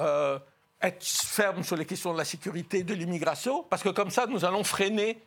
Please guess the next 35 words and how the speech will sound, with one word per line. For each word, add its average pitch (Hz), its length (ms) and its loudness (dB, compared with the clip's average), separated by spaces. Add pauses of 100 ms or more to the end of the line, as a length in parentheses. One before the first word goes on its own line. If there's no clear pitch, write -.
(140)
l'extrême 156 360 -2
droite. 143 180 0
En 185 80 4
fait, 269 220 0
c'est - 80 2
le 226 80 2
contraire. 254 400 -2
Nous 190 120 -2
sommes 254 200 4
en 240 80 2
train 269 220 0
de 240 100 0
légitimer 240 760 0 (440)
toutes 269 220 0
les, 208 260 2
les 190 120 0
positions 196 460 0
de 202 80 -2
l'extrême 165 320 -2
droite. 147 180 -2 (200)
Et 180 100 0
ju-, 160 160 -8
juste 262 300 -2
une 226 100 0
dernière 208 300 0
chose 220 240 -6
qui, 208 100 -6
moi, 196 160 -2
me 190 140 -2
frappe 190 400 -2
dans 143 160 -4
cette - 260 -12
montée 170 380 -4
de 143 80 -4
l'islamophobie, 151 1160 -8